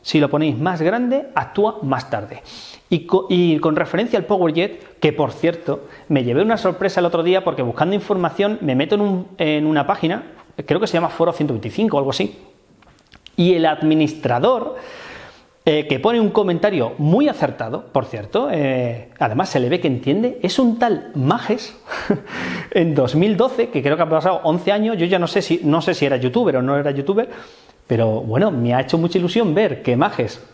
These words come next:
pilotaba y manejaba el tema de dos tiempos y era administrador de este foro. Así que os voy a poner un pantallazo. Majes,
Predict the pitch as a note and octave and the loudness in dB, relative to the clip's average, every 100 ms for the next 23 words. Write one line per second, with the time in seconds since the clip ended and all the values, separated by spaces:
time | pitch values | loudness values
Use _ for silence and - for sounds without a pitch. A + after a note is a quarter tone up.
0 | - D3 C3 B2 F#3 F#3+ A2 - E3 D3 | 0 2 4 2 2 0 -2 0 2 2
1 | B2+ B2+ - G#3 B2 B2 A3 C3+ A#2 D#3 | 2 0 0 0 0 0 0 0 0 0
2 | F3 F3+ F#3 B3 C#4 - - - - _ | 0 0 0 0 -2 -4 -18 -20 -20 _
3 | F#3+ C#4 G4 - D3 F3+ B3+ G#3 F3 D3+ | 0 0 0 0 2 2 2 2 2 2
4 | D3+ G3 D#3 B2 - G#3 - - - - | 2 0 0 -4 -2 -2 -2 -14 -12 -4
5 | A#2+ D#3 G3+ G3+ D3+ C#3 D#3 E3 E3+ F#3+ | -2 2 2 4 2 4 2 2 2 2
6 | F#3+ F3 D#3+ C#3 C3+ A3+ - C3 - - | 0 0 0 0 0 0 0 -6 -6 -8
7 | - D#3+ F#3 A#2 | -2 0 0 -4